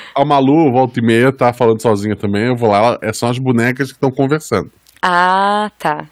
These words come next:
Speaker 1: Quando, assim, tá muito bizarro, eu pergunto se as bonecas tão respondendo.
Speaker 2: <laughs>
Speaker 1: E quando eu responder, tá tudo tranquilo.
Speaker 2: Boa.
Speaker 1: A, a Debbie até comentou ali que adorou a piada do Donald.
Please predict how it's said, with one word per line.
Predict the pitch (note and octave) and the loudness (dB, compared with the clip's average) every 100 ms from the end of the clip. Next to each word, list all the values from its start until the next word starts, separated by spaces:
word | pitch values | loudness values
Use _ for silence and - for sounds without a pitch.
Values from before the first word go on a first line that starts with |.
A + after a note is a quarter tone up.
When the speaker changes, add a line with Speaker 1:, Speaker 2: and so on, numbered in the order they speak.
| - | -4
Speaker 1:
Quando, | E3+ A3+ | -2 0
assim, | G#3 F3 | 0 0
tá | D3+ | 0
muito | C#3 D#3+ | 0 0
bizarro, | C#3+ A#2+ C3+ | 0 0 2
eu | D#3+ | 2
pergunto | D#3+ D#3 E3 | 0 0 0
se | |
as | D3+ | 2
bonecas | C#3 C#3+ | 2 0
tão | - | -4
respondendo. | C#3 D3 - D#3+ C#3+ G#2 F2+ E2 | -4 -4 -2 0 0 0 -2 -4
Speaker 2:
<laughs> | C#4 - - D4+ C4 A#3+ | -2 -2 0 -2 -2 -4
Speaker 1:
E | B2+ | -6
quando | - F3+ G3 | -2 0 0
eu | D3+ | 0
responder, | C#3 - A2 A#2+ D3 | 0 0 2 2 2
tá | C3 | 0
tudo | - G#2 | 0 -4
tranquilo. | B2 C3 F#2+ E2+ E2 - - - - - - | -2 -2 -2 -6 -4 -6 -6 -10 -12 -18 -18
Speaker 2:
Boa. | G3+ F#3 E3 D3+ E3 | -6 0 0 0 -2
Speaker 1:
A, | E3 D#3+ D#3 D#3+ _ - | 2 2 0 -6 _ -2
a | F3+ | -2
Debbie | D3 E3+ E3+ | 2 2 2
até | E3 | 0
comentou | D#3 D#3+ C#3+ D3 | 0 2 2 2
ali | C#3 D#3 A3 | 2 2 2
que | F3+ | 0
adorou | C3 B2 B2 | 2 4 4
a | A#2+ A2+ | 4 2
piada | - A2+ A2+ A#2 | 2 2 2 -2
do | C#3+ | 0
Donald. | E3+ G3 G#3 G#3+ G#3 | 2 2 2 2 2